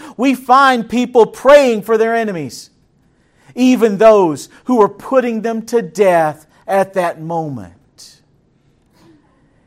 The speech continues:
And we find the exhortation like the one we just read in Titus, to be the example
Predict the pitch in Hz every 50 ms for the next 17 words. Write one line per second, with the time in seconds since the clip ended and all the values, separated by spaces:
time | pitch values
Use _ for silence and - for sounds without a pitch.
0 | _ _ _ _ - 190 202 202 214 220 202 - - 240 240 240 240 233 233 233
1 | 214 196 208 220 226 233 233 233 - 233 214 220 - 233 233 240 226 226 - 214
2 | 190 190 202 214 208 208 226 202 196 226 233 220 214 220 208 170 233 226 - 190
3 | 202 220 233 240 233 220 170 - 233 285 277 - 226 220 220 - - 226 226 226
4 | 220 196 165 139 - - - - - _ _ _ _ _ _ _ _ - 247 247
5 | 165 208 262 269 247 254 254 240 202 156 156 147 - 262 269 269 254 - 233 208
6 | 185 156 -